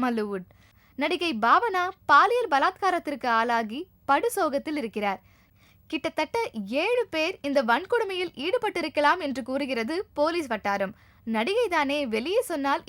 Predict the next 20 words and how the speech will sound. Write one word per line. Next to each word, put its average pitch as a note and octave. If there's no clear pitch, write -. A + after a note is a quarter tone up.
இமேஜ் D#4
போய்விடும், G#3
அதனால் A3+
சொல்ல C4+
மாட்டார். G#3
அந்த C4+
நேரத்தில் A4+
எடுக்கப்பட்ட D#4
வீடியோ E4
பதிவை B3+
காட்டி E4+
காட்டியே C4+
ஏகப்பட்ட F4+
கோடிகளை D4+
கறக்கலாம் C#4
என்று A#3
திட்டமிட்ட G#4+
கொடூரர்கள் C4+
இப்போ B3+
உள்ளே. A#3